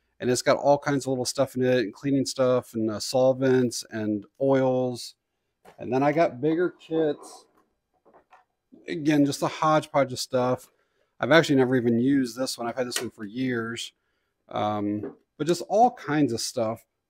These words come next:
And then you obviously need, uh, solvents or cleaners. Um, and then you need different types of, uh, lubricants. I use this one here, the Lucas, probably more than any.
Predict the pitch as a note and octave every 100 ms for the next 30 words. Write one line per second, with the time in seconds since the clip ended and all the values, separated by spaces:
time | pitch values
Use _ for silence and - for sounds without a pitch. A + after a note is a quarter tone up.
0 | _ - - - - _ _ - - -
1 | G#2 A2+ - C#3 C#3 D3 - C#3 C3+ C3
2 | C3 B2 - _ _ _ _ A#2+ F#2 -
3 | - C#3 C3+ C3+ C3+ C3 C3 B2 - D#3
4 | C#3 C3+ B2+ B2+ B2+ - - _ _ _
5 | _ - G#2+ G2+ G2+ G#2+ - A2+ G#2+ B2
6 | A#2 A#2+ A#2+ A2+ - - C#3 C#3+ D3 B2
7 | C3 B2+ - A#2+ G#2 G#2+ _ _ _ _
8 | _ - G#2+ A2 D3 C#3+ C3 - C#3 C3+
9 | B2 - C#3+ D3+ C3 C3+ - A#2+ A2 C3+
10 | B2+ B2 G#2 A2 C3 - C3+ - - -
11 | _ C#3 C3+ C3 B2 A#2 A#2+ A#2 A2 G#2+
12 | B2+ C3 B2+